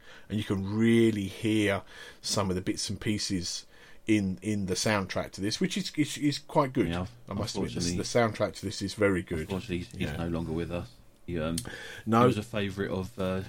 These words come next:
Speaker 2: James Cameron. James Cameron used him quite often in his films.
Speaker 1: Yeah, he used him in Aliens and Titanic
Speaker 2: Yeah.
Speaker 1: and, uh,
Speaker 2: The Abyss,
Speaker 1: and,
Speaker 2: I think.
Speaker 1: uh, he, yeah,
Speaker 2: Yeah.
Speaker 1: The Abyss. He was also, um, um,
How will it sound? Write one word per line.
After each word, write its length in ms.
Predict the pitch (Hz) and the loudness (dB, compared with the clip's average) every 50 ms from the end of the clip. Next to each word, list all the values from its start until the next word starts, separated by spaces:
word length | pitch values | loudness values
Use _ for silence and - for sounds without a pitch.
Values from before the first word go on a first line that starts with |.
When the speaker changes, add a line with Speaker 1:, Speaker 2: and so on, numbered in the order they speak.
| - - - | -10 -8 -4
Speaker 2:
James 240 | 107 95 92 90 - | -2 -2 -2 -4 -6
Cameron. 400 | - - 101 95 90 80 80 82 | -6 -4 -4 -2 -2 -2 -2 -2
James 280 | 80 92 87 85 85 - - | -2 -2 -4 -4 -4 -6 -8
Cameron 360 | - 90 85 85 82 76 82 87 - - | -6 -4 -2 -2 -2 -4 -4 -8 -8 -6
used 240 | 87 85 85 - | -6 -6 -4 -4
him 200 | - 82 82 82 - - - | -4 -4 -4 -4 -8 -8 -8
quite 200 | 82 78 76 - | -6 -6 -4 -6
often 320 | 80 82 - - 78 80 | -8 -10 -10 -10 -8 -6
in 80 | 76 76 | -6 -6
his 140 | 76 76 - | -6 -8 -10
films. 320 | - 78 78 80 - - - - - - - - - - | -8 -8 -8 -8 -8 -10 -16 -20 -20 -20 -20 -20 -14 -10
Speaker 1:
Yeah, 280 | 113 113 110 107 117 113 - - | -6 -2 0 0 0 0 -4 -8
he 80 | - 95 | -6 -4
used 240 | 95 98 101 101 101 | -2 -2 0 0 0
him 80 | 101 | 0
in 100 | 98 98 | 0 2
Aliens 560 | 98 98 104 98 98 101 98 90 92 95 101 - | 2 2 2 2 2 0 0 0 0 -2 -4 -6
and 140 | 85 - | -8 -6
Titanic 800 | - - 107 - - - 101 95 92 95 92 95 - - - - | -4 -4 -4 -4 -4 -4 -2 0 0 0 -2 -2 -4 -10 -8 -6
Speaker 2:
Yeah. 60 | 113 113 | -4 -4
Speaker 1:
and, 280 | 82 87 101 - - 95 | -4 -6 -8 -8 -8 -6
uh, 220 | 78 76 78 - - - - - - - - - - | -6 -4 -6 -6 -8 -12 -18 -20 -20 -20 -18 -8 -6
Speaker 2:
The 60 | 85 | -6
Abyss, 240 | 85 - 98 95 82 | -4 -2 -2 -2 0
Speaker 1:
and, 100 | 87 87 | 0 0
Speaker 2:
I 20 | 92 | 0
think. 220 | 98 98 98 - | 0 0 -2 -2
Speaker 1:
uh, 40 | 92 | -4
he, 240 | - - - 101 110 113 113 110 - - - _ _ _ - | -6 -6 -2 0 0 0 0 0 -6 -14 -20 _ _ _ -14
yeah, 260 | - 135 117 104 101 98 | -8 -2 2 2 2 2
Speaker 2:
Yeah. 140 | 85 85 87 | 2 -2 -4
Speaker 1:
The 60 | 87 87 | -4 -4
Abyss. 240 | - - 98 92 - | -4 -2 -4 -2 0
He 100 | 101 120 | 0 0
was 140 | 123 131 | 4 6
also, 320 | 147 135 123 - - 127 113 113 107 85 101 104 | 6 6 6 6 6 6 6 6 4 2 2 2
um, 260 | 101 98 101 85 67 76 - - - 104 78 73 62 - | 2 2 0 -4 -6 -10 -16 -16 -16 -12 -10 -8 -6 -4
um, 260 | 98 95 92 92 92 | -2 -2 -2 -4 -4